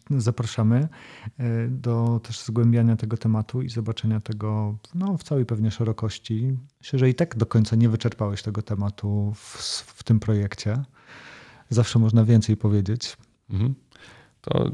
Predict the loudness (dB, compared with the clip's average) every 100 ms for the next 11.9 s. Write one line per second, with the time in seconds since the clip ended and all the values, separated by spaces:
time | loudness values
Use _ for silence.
0 | 0 2 4 6 4 2 -2 2 4 4
1 | 0 -8 -14 _ -16 -2 4 6 6 4
2 | 0 -4 -2 -4 -4 -10 -4 -4 -4 -4
3 | 0 0 0 0 -4 -8 -4 0 0 -2
4 | -4 -2 -4 -6 -10 -12 -12 -10 -12 -2
5 | 2 4 4 0 -10 -8 -4 -2 2 2
6 | 0 -8 -8 -6 -6 -6 -8 -8 -8 -6
7 | -6 -8 _ _ _ _ 2 4 4 2
8 | 0 0 -2 0 2 2 0 -2 -2 0
9 | 2 2 0 0 0 0 -4 -16 _ _
10 | _ -2 0 2 0 0 -2 0 0 -2
11 | -2 -2 -2 -6 -6 -4 -6 -8